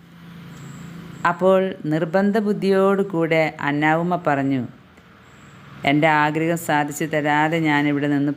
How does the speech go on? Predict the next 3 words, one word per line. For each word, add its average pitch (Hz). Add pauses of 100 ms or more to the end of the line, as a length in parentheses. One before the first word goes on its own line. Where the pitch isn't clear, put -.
പോകില്ല" 151
എന്ന്. 107 (1500)
പെട്ടെന്ന് 208